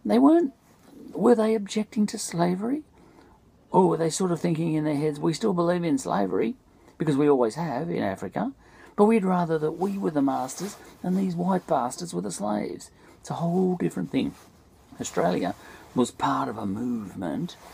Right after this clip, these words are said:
that had never been done in history, in the history of the planet. And we were right at the forefront of a lot of things,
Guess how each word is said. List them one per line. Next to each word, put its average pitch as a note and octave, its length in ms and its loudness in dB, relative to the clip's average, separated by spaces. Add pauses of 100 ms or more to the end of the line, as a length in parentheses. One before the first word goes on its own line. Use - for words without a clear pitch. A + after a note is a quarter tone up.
(220)
that A#2+ 100 2
had A2 160 2
never B2 300 2
been G2+ 240 -2
done G2+ 220 0
in F#2 100 0
history, G#2 540 -10
in F#2+ 100 -4
the F2+ 80 -2
history G2 320 -10
of D2+ 80 -10
the - 80 -10
planet. D2+ 380 -4
And F2 120 -4
we A#2+ 120 4
were A2 100 6
right C3+ 180 6
at C3 80 -12
the G#2 60 -12
forefront G#2 460 -2
of D2 100 -4
a E2+ 60 -2
lot G#2+ 220 2
of F2 100 -10
things, - 260 -6